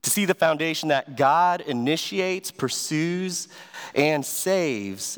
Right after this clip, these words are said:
and this activity is always moving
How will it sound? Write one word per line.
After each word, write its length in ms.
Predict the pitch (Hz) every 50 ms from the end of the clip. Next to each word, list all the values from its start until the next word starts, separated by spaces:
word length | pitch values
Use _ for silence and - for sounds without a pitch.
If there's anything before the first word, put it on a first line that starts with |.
| -
and 140 | - 131 143
this 160 | 160 165 -
activity 520 | 202 - - - - 185 190 185 175 185 165
is 140 | 143 127 - -
always 640 | - 151 165 185 208 208 208 202 208 190 180 139
moving 880 | 147 151 151 151 156 165 185 185 190 175 190 190 190 190 190 196 202 196